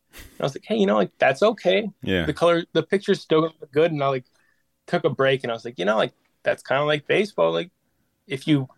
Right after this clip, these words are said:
Speaker 1: like, miss outside the zone, that's okay. You still have another chance for the rest of the game to just start throwing strikes." Like, it's
Speaker 2: Yeah.
Speaker 1: not, as complicated as it can be, but it's so simple that you can overcomplicate it in a split second. And then just,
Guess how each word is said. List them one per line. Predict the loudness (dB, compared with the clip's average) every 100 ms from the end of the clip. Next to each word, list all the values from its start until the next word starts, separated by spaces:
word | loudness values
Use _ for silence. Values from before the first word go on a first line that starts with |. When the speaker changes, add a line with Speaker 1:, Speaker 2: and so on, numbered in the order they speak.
| _ _ _ _ _ -6
Speaker 1:
like, | 0
miss | 2 2 4
outside | 2 4 2 0
the | -2
zone, | 0 0 -2 _
that's | -2 -2 -4 -4
okay. | -4 -6 -10 -2 -2 -2 -6 _ _ _ _ _ _ _ -12
You | -10
still | -2 0 2 0
have | 0
another | 2 2 0
chance | 0 0 0 -4
for | -2
the |
rest | -2 0
of |
the | -4
game | -2 -2 0
to | -2 -2 _ _ -4
just | -4 -4 -16 _ _
start | -2 0 2
throwing | 0 -2
strikes." | -2 -2 -4 -16
Like, | -12
it's | -8
Speaker 2:
Yeah. | 0
Speaker 1:
not, | 2 2 -2 _ _ _ _ 0
as | 2 2
complicated | -2 -4 -4 -4 -2 0 0
as | 0 0
it |
can | -6 -8
be, | -4 -2
but | -2
it's | -4 -10 -2
so | 2 2
simple | 0 -2 2 2 2 2
that | 0
you | 0
can | -4
overcomplicate | -2 -2 -2 -2 -2 -4 -2 0
it | -2
in | -6
a |
split | -12 -6 -6
second. | 0 0 0 -2
And | -2
then | -4 -4
just, | -6 -8